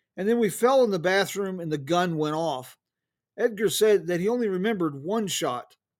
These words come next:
Afterward, he found himself sitting on the toilet seat crying and scared. "And then I know I got in the car and somebody else was in that car and ke-, kept saying, 'She's in back, she's in back.'"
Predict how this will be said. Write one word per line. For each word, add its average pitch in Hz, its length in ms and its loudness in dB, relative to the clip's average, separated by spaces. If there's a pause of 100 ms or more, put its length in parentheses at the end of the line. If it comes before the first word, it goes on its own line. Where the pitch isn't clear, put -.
(1300)
Afterward, 214 540 2
he 185 60 0
found 196 260 -2
himself 185 360 -2
sitting 247 360 -2
on 190 80 -6
the 180 80 -2
toilet 214 400 4
seat 185 260 -8
crying 196 480 -2
and 151 100 -8
scared. 151 600 4 (460)
"And 175 140 -4
then 269 140 2
I 269 140 0
know 240 180 0
I 247 140 2
got 226 260 2
in 226 80 -10
the 214 80 -4
car 202 460 0
and 160 120 -10
somebody 226 380 -2
else 233 300 2
was 180 160 2
in 185 100 -6
that 165 180 -6
car 190 220 0
and 185 160 -6
ke-, - 340 -6
kept 156 220 -6
saying, 180 280 -4
'She's 190 300 -8
in 180 140 -4
back, 175 320 -2
she's 175 260 -8
in 170 120 -8
back.'" 175 420 -2